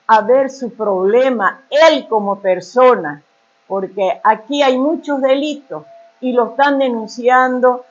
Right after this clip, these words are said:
por tráfico de personas, por la situación que lleva con una menor de edad, ya denuncia de menores,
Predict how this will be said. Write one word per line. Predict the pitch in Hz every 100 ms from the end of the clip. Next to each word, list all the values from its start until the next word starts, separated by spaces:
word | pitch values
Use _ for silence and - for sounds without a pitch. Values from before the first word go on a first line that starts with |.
| _ -
por | 233 -
tráfico | 240 226 233 240 247 233 240
de | 226 220
personas, | 220 202 - 240 240 240 233 226 226 _ _ _
por | 262 247 226
la | 226 220 214 208 202
situación | - 247 233 214 - 254 254 247 233
que | 240 226
lleva | 220 226 247 220 208 - _ _ _
con | 233 220 208 220
una | 240 226 196 190 233
menor | 226 220 240 240
de | 226 214
edad, | 208 226 285 - _ _ _ _ 214
ya | 233 254
denuncia | 226 220 214 277 381 370 - 202 185
de | 185
menores, | 175 185 208 226 220 170